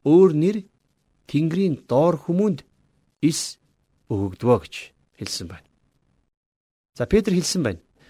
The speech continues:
"Өөр хэний ч дотор аврал байхгүй" гэж. Тэнгэрийн доор аврагдаж болох Есүсээс өөр нэр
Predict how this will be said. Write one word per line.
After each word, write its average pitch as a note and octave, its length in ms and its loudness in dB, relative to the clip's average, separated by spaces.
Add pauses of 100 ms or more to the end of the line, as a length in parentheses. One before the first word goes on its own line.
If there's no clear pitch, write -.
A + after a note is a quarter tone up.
(180)
"Өөр F3+ 300 4
хэний G3 400 -2
ч - 160 -8
дотор B2+ 260 -6
аврал A2+ 300 -4
байхгүй" F#2+ 400 -8
гэж. - 160 -20 (1040)
Тэнгэрийн F3 400 0
доор C3 240 0
аврагдаж C3 400 -6
болох A2 320 -10 (320)
Есүсээс E3+ 760 -2 (160)
өөр G3 300 4
нэр E3 240 2